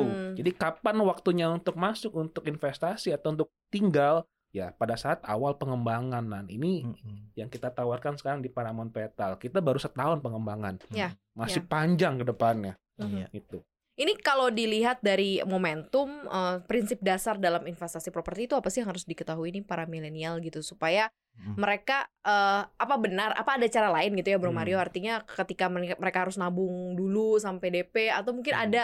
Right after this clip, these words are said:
Speaker 1: semacam kemudahan lain, jadi mereka nggak perlu lagi, eh, apa namanya, menyimpan atau mungkin ngumpulin D P sampai
Speaker 2: Iya.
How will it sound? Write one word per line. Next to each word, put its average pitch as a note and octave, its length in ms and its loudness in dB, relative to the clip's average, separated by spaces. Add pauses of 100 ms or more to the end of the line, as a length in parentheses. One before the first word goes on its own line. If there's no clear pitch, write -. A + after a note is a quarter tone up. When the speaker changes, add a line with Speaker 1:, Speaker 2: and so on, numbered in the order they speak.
(320)
Speaker 1:
semacam A#3+ 520 0
kemudahan B3 600 2
lain, A#3+ 400 4
jadi A3+ 160 0
mereka B3+ 280 0
nggak G3+ 400 -2
perlu A3 480 2
lagi, A#3+ 440 0
eh, G3+ 560 -2
apa A3 240 2
namanya, A3+ 320 -2
menyimpan A#3+ 720 0
atau A3 160 -4
mungkin A3 320 -4
ngumpulin A#3+ 480 -2
D G#3 160 2
P - 240 0
sampai G#3+ 240 -6
Speaker 2:
Iya. F#3+ 40 -4